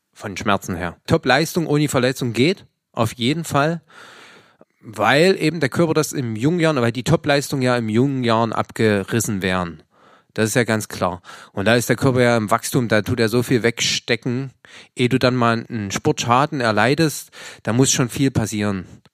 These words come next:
Von daher sind Spitzenleistungen da absolut machbar.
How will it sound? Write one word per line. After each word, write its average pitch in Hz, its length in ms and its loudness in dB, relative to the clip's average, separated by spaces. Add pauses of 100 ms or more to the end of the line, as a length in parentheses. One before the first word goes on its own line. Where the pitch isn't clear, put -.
(400)
Von 120 220 0
daher 127 320 4
sind 123 200 -2
Spitzenleistungen 120 720 -2
da 110 140 0
absolut 127 500 -2 (360)
machbar. 180 580 -2